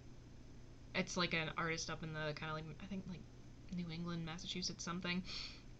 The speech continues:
And he does kinda, like, you know, rustic, idyllic, you know, farm, country type scenes.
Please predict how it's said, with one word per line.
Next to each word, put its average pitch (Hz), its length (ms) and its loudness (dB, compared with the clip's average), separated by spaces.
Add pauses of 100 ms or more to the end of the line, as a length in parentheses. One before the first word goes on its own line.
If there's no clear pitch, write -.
(160)
And 175 100 4
he 165 80 6
does 160 180 4
kinda, 160 220 0
like, 156 160 -2
you 156 60 0
know, 175 140 0 (640)
rustic, 165 800 2
idyllic, 156 580 2 (220)
you 175 120 -2
know, 139 200 -4 (540)
farm, 160 640 4 (100)
country 165 540 0
type 160 280 2 (100)
scenes. 170 600 6